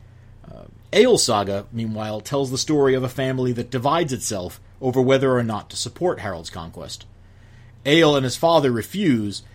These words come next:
but Egil's uncle Thorolf is one of the many men wounded on Harold's side in the fighting,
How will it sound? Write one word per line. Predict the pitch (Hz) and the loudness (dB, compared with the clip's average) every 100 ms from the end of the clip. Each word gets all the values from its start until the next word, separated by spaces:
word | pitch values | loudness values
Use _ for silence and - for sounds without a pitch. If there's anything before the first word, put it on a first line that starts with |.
| - | -12
but | 127 - | -8 0
Egil's | 180 175 156 | 2 2 0
uncle | 147 123 | -2 -4
Thorolf | - 190 175 131 123 | -2 2 2 2 0
is | 123 | -4
one | 131 139 | -4 -4
of | 123 | -4
the | |
many | 131 156 147 | -4 -2 -2
men | 120 110 107 - - - | -4 -4 -6 -10 -20 -18
wounded | 120 143 156 139 | -2 0 2 2
on | 120 104 | 0 -2
Harold's | 123 117 98 - | -4 -6 -6 -6
side | 170 165 113 101 | -2 0 0 -4
in | 98 | -8
the | |
fighting, | - 151 113 90 | -6 -4 -4 -8